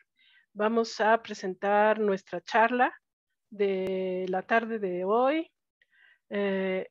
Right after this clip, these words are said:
y formalmente entonces vamos a darles la bienvenida a todas y a todos ustedes al seminario, mm, de este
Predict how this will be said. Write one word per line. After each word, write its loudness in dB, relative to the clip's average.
y -2
formalmente 2
entonces -4
vamos -2
a -2
darles -2
la -4
bienvenida -4
a -8
todas 0
y 0
a -4
todos -2
ustedes 2
al 2
seminario, -2
mm, 2
de -2
este 2